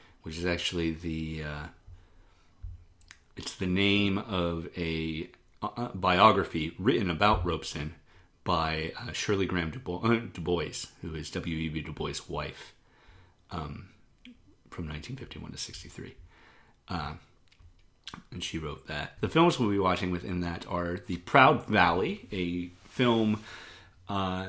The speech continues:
Robeson made in nineteen forty in Britain. I believe his last British film,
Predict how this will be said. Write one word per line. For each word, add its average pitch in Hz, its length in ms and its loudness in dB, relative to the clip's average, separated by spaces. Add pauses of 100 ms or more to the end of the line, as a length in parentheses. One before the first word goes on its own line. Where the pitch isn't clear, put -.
(460)
Robeson 113 400 4
made 107 300 4
in 98 140 0
nineteen 101 380 2
forty 127 500 8
in 90 120 4
Britain. 92 400 2
I 101 80 0
believe 110 240 2
his 107 160 0
last 101 340 0
British 92 320 0
film, 87 460 -6